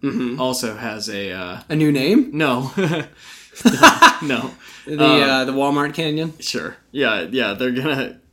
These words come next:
Speaker 2: all the corporations are buying national parks now.
Speaker 1: Dude, I feel like we're not even that far off from that.
Speaker 2: Um, but they have a,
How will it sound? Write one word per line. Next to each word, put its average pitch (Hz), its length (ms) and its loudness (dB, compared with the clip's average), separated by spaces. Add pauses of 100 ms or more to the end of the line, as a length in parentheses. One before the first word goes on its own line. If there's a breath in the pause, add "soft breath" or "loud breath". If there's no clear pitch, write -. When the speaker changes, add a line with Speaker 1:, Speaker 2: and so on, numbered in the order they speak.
(240)
Speaker 2:
all 160 200 4
the 170 200 6
corporations 139 580 2
are 113 80 0
buying 117 420 -2
national 117 380 -8
parks - 380 -10
now. 135 240 -6
Speaker 1:
Dude, 156 340 0
I 170 220 0
feel 143 180 -2
like 120 160 -4
we're 123 100 -4
not 123 200 -4
even 120 220 -4
that 113 220 -8
far 110 300 -10
off 113 240 -10
from 113 180 -10
that. 110 160 -10
Speaker 2:
Um, 165 560 0
but 175 280 2
they 175 180 2
have 185 320 0
a, 143 640 0